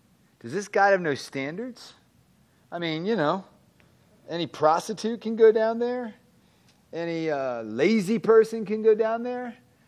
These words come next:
I graduated in the top of my class of West Point in Syria.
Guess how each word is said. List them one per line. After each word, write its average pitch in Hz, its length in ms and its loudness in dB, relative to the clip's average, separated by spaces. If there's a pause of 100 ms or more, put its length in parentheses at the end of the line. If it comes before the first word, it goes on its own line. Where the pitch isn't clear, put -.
(200)
I 285 140 8
graduated 262 640 12
in 262 80 4
the 226 100 4
top 302 460 12
of 269 60 -2
my 226 180 10
class 269 640 12
of 190 160 0
West 254 300 6
Point 233 340 0
in 185 80 -12
Syria. 185 560 4